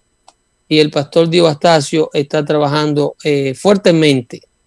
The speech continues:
para que esto llegue al escritorio del presidente y se pueda implementar esta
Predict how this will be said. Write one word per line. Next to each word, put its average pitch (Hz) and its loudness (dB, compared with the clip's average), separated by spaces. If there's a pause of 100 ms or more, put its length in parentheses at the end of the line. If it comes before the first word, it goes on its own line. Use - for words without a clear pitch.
(580)
para 143 2
que 160 0
esto 156 -2
llegue 151 0
al 147 -2
escritorio 147 -2
del 151 2
presidente 170 -2
y 143 0
se 151 -2
pueda 147 -2
implementar 143 -2
esta 131 -6